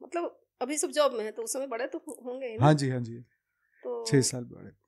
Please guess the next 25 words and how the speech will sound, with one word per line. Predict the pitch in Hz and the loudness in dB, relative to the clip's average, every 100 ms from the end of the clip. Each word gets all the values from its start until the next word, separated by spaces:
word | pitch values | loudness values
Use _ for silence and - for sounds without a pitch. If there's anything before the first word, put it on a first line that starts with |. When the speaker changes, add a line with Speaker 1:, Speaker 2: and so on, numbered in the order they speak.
| _ _ | _ _
Speaker 1:
बोले | _ - 285 | _ -16 -10
कि | 302 | -2
अब | 294 269 | -2 0
मम्मी | 254 269 285 | -4 -4 -8
नहीं | 269 247 262 | -8 -8 -6
मिलेगी | 240 208 202 202 | -8 -10 -12 -14
किसी | 208 - 214 | -16 -16 -14
से, | - 214 _ | -18 -20 _
नहीं | 233 226 240 | -20 -16 -14
मिलती। | 202 202 - _ _ _ - | -14 -18 -20 _ _ _ -10
अब | 254 | -4
अगल | 240 311 | -4 -4
बगल | 320 330 | -6 -14
वाले | 330 339 | -16 -16
भी, | 370 415 | -18 -12
"क्या | 226 | -10
हो | 190 240 | -10 -12
गया | 285 294 | -20 -20
इनको, | 285 - 285 | -20 -20 -20
कहाँ | - 202 226 | -20 -16 -14
जाना | 262 277 | -14 -14
है, | 294 311 | -18 -20
क्या | - 226 | -18 -18
करने | 220 277 302 | -16 -18 -18
लगी?" | 311 320 330 | -18 -20 -20